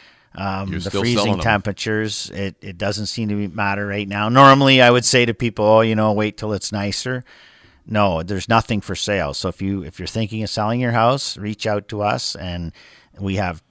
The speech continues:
Speaker 1: we have all kinds of demand. I mean, the only new listing we have this week is on University Street. It's fifty-three University,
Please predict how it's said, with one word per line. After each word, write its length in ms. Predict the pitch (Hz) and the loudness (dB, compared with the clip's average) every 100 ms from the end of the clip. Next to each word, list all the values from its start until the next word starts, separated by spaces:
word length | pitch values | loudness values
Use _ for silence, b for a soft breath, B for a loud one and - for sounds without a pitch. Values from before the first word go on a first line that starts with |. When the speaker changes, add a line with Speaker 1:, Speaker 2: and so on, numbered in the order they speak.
| - | -10
Speaker 1:
we 120 | 98 | -6
have 200 | 90 87 | -4 -4
all 200 | 95 101 | -2 -2
kinds 280 | - 101 104 | -2 -8 -6
of 120 | 95 | -8
demand. 560 | 90 85 87 98 107 78 | -6 -6 -6 -6 -6 -8
I 80 | |
mean, 420 | 87 87 85 80 90 | -6 -6 -6 -8 -6
the 140 | 92 | -2
only 240 | 101 107 | 0 0
new 240 | 104 107 117 | 0 2 2
listing 380 | 107 95 92 90 | 2 0 -4 -4
we 100 | 87 | -4
have 260 | 95 87 | -4 -6
this 260 | 85 98 - | -6 -6 -4
week 360 | 95 101 - | -4 -4 -6
is 240 | 98 82 90 | -8 -6 -6
on 280 | 85 85 90 | -4 -4 -6
University 800 | 98 85 82 104 - 98 87 95 _ b b | -6 -4 -4 -4 -4 -6 -8 -10 _ b b
Street. 440 | - - 95 98 98 | -16 -8 -4 -4 -4
It's 160 | 80 | -6
fifty-three 600 | - 113 - 101 - 107 | -4 -4 -4 -10 -4 -2
University, 1000 | 107 107 98 87 104 104 95 85 98 139 | -2 -2 -4 -2 -2 -2 -6 -6 -6 -8